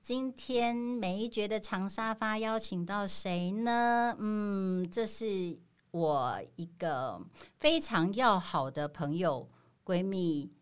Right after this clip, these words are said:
姐妹，嗯，好啦，反正有很多的称呼。总之呢，我是对她这个人呢，非常有兴趣哦。不过我还是要来介绍一下她，免得她说我都没有做功课。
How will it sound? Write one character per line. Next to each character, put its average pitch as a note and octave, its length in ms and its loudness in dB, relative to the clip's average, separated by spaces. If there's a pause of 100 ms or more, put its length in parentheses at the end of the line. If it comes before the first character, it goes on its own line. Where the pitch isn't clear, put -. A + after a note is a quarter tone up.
姐 C3+ 200 -4
妹， D3+ 520 0 (220)
嗯， C#3+ 380 0 (240)
好 - 140 -6
啦， C#3 320 2
反 D3 160 -4
正 G3+ 100 0
有 E3+ 140 4
很 D3 160 -4
多 D#3 100 -2
的 D#3+ 120 0
称 D#3 260 -4
呼。 D#3+ 180 -6
总 C#3+ 240 -4
之 F#3+ 200 -6
呢， F#3+ 220 0
我 C#3 140 -2
是 C3+ 200 -8
对 F3+ 180 -2
她 F3 160 -2
这 F3+ 140 -4
个 D#3+ 120 -6
人 C3+ 300 -4
呢， C#3+ 180 -6
非 F3+ 140 0
常 D3 260 -2
有 C3+ 160 -4
兴 D3+ 380 -2
趣 D#3 320 -2
哦。 A#2+ 180 -6 (520)
不 A#3 100 -2
过 F#4 100 2
我 C#4+ 80 8
还 F#3 160 6
是 F#3 140 2
要 B3+ 80 8
来 F#3+ 160 6
介 G#3+ 180 4
绍 F3+ 220 6
一 E3+ 60 2
下 E3+ 200 2
她， D#3+ 240 0
免 D3+ 160 0
得 D3+ 120 -2
她 G3 180 -2
说 G3 160 -4
我 D#3 100 -2
都 D#3+ 140 0
没 E3+ 100 2
有 C3 120 -2
做 C3 200 -6
功 B2 320 -6
课。 - 300 -10